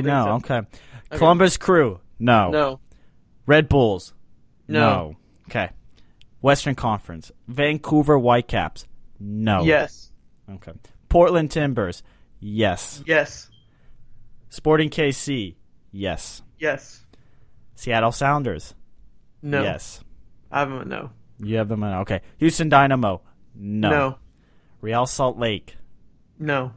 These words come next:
Speaker 2: No. What? Real Salt Lake sixth seed?
Speaker 1: Yeah, they've, they've
Speaker 2: Did they not
Speaker 1: skyrocketed,
Speaker 2: get
Speaker 1: man.
Speaker 2: destroyed by Dallas, like, six nothing?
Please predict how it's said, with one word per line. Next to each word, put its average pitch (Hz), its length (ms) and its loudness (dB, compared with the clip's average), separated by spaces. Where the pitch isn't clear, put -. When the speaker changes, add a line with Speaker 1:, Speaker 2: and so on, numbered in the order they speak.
Speaker 2:
No. - 160 0
What? 466 300 6
Real 220 300 6
Salt 285 280 6
Lake 226 200 6
sixth - 420 4
seed? 226 500 2
Speaker 1:
Yeah, 147 200 2
they've, 170 240 0
they've 160 260 -2
Speaker 2:
Did 233 200 4
they 269 140 6
not 277 200 6
Speaker 1:
skyrocketed, - 40 -8
Speaker 2:
get 302 100 4
Speaker 1:
man. - 60 -4
Speaker 2:
destroyed 220 560 6
by 233 140 6
Dallas, 190 600 4
like, 170 160 4
six - 520 2
nothing? 196 600 0